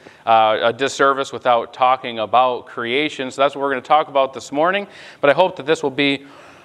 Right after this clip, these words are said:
uh, a help to you and kind of look at it in a way that really helps, um, us today in today's society. Would you agree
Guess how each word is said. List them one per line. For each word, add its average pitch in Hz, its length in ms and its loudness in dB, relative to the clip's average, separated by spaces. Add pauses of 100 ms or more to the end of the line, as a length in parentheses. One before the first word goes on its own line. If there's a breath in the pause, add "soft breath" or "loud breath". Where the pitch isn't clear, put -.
(140 loud breath)
uh, 107 300 4
a 107 60 0
help 175 340 0
to 175 60 -6
you 170 200 2
and 139 100 -4
kind 143 160 -2
of 131 80 2
look 147 200 -2
at 135 180 4
it 127 100 -12
in 123 100 -8
a 120 80 -4
way 120 280 0
that 117 180 -4
really 120 300 -2
helps, - 540 -4 (220)
um, 95 540 -6 (260)
us 113 380 2 (400)
today 110 640 2 (340 loud breath)
in 110 120 2
today's 110 340 2
society. 101 440 0
Would 135 180 -2
you 233 100 2
agree 160 480 0